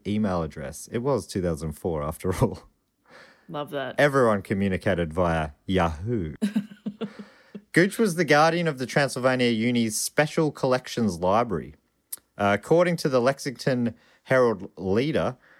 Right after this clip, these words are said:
Speaker 1: the collection sits above the first floor of the library in a glassed-in room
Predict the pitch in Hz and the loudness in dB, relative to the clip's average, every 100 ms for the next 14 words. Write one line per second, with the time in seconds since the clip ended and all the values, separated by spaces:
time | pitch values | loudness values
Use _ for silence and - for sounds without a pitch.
0 | _ - 127 160 180 208 220 208 190 - | _ -2 0 2 2 2 0 2 0 -4
1 | 160 143 139 120 110 - 131 - - 123 | -4 0 2 0 -2 2 2 2 -2 0
2 | 120 117 110 101 104 95 92 90 98 92 | 2 2 0 -2 0 2 2 0 -2 -2
3 | 82 107 123 139 - 151 110 85 80 85 | 0 0 0 -2 -4 -2 0 0 0 -4